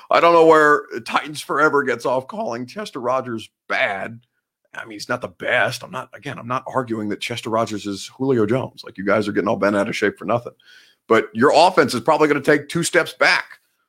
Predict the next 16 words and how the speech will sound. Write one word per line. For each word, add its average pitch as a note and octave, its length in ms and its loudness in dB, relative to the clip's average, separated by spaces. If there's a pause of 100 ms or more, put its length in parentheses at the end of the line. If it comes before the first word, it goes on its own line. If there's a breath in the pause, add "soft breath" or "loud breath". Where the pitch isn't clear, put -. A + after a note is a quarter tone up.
(160)
<laughs> - 260 -20
Like, G2+ 220 -6
I'm C3+ 120 0
not, D#3 200 2
I'm C3+ 200 -4
totally D3+ 320 2
prepared G2+ 420 -4
for - 80 -20
that. - 180 -14
You A#2+ 140 -2
should C3+ 220 -2
be C#3+ 140 0
too. E3 300 -4
You're G2+ 80 -6
not D#3 160 0
gonna, - 140 -4